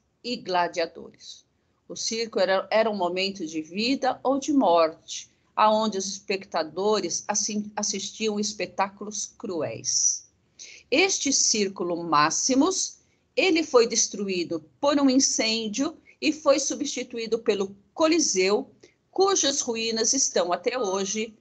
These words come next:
na cidade de Roma, na Itália,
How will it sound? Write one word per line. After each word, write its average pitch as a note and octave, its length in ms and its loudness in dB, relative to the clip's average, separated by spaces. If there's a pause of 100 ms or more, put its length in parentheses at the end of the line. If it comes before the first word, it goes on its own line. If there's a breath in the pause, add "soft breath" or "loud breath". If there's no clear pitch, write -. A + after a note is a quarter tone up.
(160)
na C4 160 4
cidade F#3 560 2
de A3 100 -6
Roma, F#3+ 840 2
na B3 240 0
Itália, F3 880 2